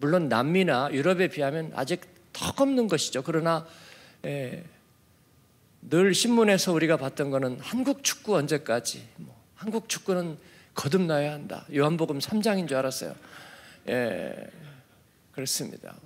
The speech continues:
"뻥축구를 언제까지 할 것인가? 뭐, 축구 환경이 안 좋다. 뭐, 이 롱그라운드가 우리에겐 없다. 유소년 육성이 너무나 안 된다."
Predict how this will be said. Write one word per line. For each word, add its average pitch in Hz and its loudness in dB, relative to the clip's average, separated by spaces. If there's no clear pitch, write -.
"뻥축구를 240 2
언제까지 165 0
할 156 -4
것인가? - -8
뭐, - -20
축구 - -4
환경이 170 2
안 127 -6
좋다. 135 -10
뭐, - -20
이 - -16
롱그라운드가 160 2
우리에겐 139 -2
없다. - -12
유소년 156 -2
육성이 151 -6
너무나 214 -2
안 180 -6
된다." 185 -8